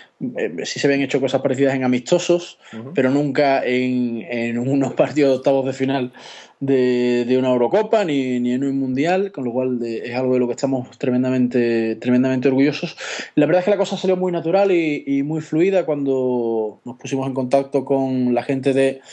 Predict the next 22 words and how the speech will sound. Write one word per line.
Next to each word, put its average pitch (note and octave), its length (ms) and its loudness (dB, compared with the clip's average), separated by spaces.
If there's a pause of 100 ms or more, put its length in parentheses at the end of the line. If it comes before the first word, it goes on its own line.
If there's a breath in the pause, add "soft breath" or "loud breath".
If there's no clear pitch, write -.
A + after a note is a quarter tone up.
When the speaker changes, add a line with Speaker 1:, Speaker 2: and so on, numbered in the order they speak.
(340 loud breath)
Speaker 1:
de C#3+ 120 4
la D3 80 4
Federación D3 480 2
Italiana. F3 480 0
Ellos D#3+ 240 -2
también C#3+ 240 -4
le C3+ 60 0
habían C3+ 160 -4
estado C3 240 -2
dando B2+ 160 -4
vueltas B2+ 360 -2
a, A#2+ 540 0
a A#2+ 120 -6
poder B2 220 2
hacer B2 300 0
algo, A#2 640 0
algo A#2+ 200 0
así B2 220 0
con B2+ 100 2
nosotros, D#3 460 0
porque, C3 300 0 (440 loud breath)
eh, A2 560 0